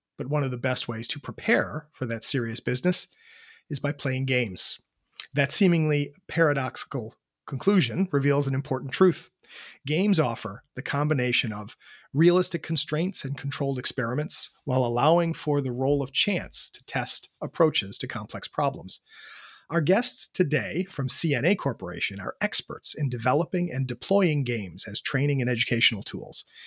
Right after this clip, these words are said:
and are here to discuss their work and its significance for national security professionals.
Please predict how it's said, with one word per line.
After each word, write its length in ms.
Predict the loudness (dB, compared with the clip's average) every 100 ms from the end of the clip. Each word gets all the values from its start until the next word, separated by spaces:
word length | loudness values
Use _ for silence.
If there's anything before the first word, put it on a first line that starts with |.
| -12 -6
and 140 | -4
are 100 | 0
here 220 | 4 4
to 140 | 2 0
discuss 580 | 2 4 2 2 -2 -2
their 180 | 0 0
work 380 | 0 -4 -10 -16 _ _
and 120 | -8 -2
its 180 | 2
significance 720 | 2 4 2 0 -8 -10 -12 -6
for 140 | -4
national 420 | -2 -2 -2 -2
security 460 | -2 -2 -6 -8 -10
professionals. 720 | -12 -10 -8 -8 -8 -10